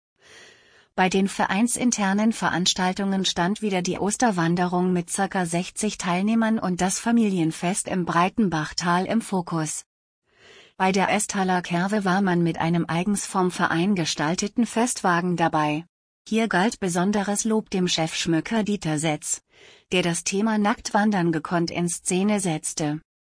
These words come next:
Im September wurde erstmals ein Open-Air-Konzert an der Wolfsschluchthütte ausgerichtet,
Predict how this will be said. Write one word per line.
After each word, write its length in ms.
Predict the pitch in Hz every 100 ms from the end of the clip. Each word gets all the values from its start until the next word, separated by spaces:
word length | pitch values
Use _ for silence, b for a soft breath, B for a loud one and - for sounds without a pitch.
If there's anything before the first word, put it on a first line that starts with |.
| _ -
Im 180 | 214 208
September 640 | 208 - 220 220 254 233
wurde 200 | 196 185
erstmals 680 | 196 214 - 254 226 233 -
ein 260 | 190 202
Open-Air-Konzert 1160 | 208 220 220 - 190 220 - 190 185 190 185 -
an 120 | 175
der 180 | 175 170
Wolfsschluchthütte 1080 | 170 185 - - - 220 - - 175 - -
ausgerichtet, 880 | 202 - 185 170 165 - 190 -